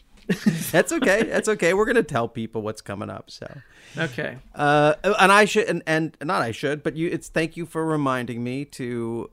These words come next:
Speaker 2: thank my special lady, Erica.
Speaker 1: <laughs>
Speaker 2: She,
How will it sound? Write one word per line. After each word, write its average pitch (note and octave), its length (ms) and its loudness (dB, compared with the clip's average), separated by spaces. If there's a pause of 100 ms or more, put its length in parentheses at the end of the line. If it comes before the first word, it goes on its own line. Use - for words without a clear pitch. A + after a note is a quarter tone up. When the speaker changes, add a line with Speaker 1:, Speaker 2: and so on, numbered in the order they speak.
(240)
Speaker 2:
thank C#3+ 460 -2 (600)
my A#2+ 320 -4
special F#2+ 480 -10
lady, F#2+ 600 -12 (760)
Erica. A#2 640 0
Speaker 1:
<laughs> - 60 -6 (960)
Speaker 2:
She, A3 640 0